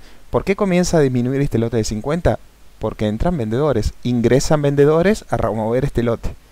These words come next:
Es muy fácil de ver cómo va disminuyendo el lote y cómo van entrando los vendedores, lo vemos en el tas. ¿Sí? Vamos a seguir.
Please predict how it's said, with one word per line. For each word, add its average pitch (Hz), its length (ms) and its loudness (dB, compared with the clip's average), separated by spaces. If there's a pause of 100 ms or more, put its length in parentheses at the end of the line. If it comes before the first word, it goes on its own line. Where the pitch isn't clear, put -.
(160)
Es 107 160 -4
muy 143 160 -2
fácil 180 260 4
de 165 80 8
ver 160 160 4
cómo 147 220 -6
va 143 80 2
disminuyendo 127 480 -2
el 120 60 2
lote 185 260 0 (280)
y 131 100 -2
cómo 151 280 -2
van 147 160 2
entrando 139 400 0
los 120 120 -4
vendedores, 127 440 2
lo 156 100 -2
vemos 131 260 -4
en 107 60 -4
el 104 140 -2
tas. - 300 -4 (300)
¿Sí? 202 280 -2 (180)
Vamos - 240 -8
a 127 60 -10
seguir. 151 260 0